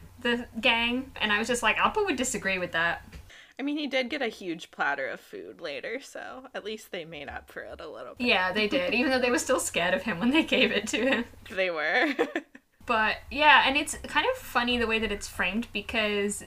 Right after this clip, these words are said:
Speaker 1: they have this, like, sequence where they are on Appa and they have to, like, dodge out, uh, the way of all this ice and stuff,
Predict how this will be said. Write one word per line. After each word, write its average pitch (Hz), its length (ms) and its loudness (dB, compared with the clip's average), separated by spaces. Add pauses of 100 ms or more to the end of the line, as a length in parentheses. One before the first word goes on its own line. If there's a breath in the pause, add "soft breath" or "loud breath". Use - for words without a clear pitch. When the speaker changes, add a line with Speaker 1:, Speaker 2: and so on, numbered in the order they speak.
(140)
Speaker 1:
they 220 680 0
have 233 340 0
this, 302 160 -4
like, 208 260 0
sequence 220 540 -4
where 185 160 -2
they 175 560 -4 (260)
are 185 200 0
on 196 160 2
Appa 185 280 0
and 185 220 -2
they 180 80 -4
have 180 180 -4
to, 190 80 -6
like, 175 140 -6
dodge 180 220 -2
out, 175 260 -2 (340)
uh, 185 280 -4
the 190 100 -8
way 180 180 0
of 185 140 -4
all 185 80 -4
this 190 160 -12
ice 185 300 -6
and 185 100 -8
stuff, 185 380 -4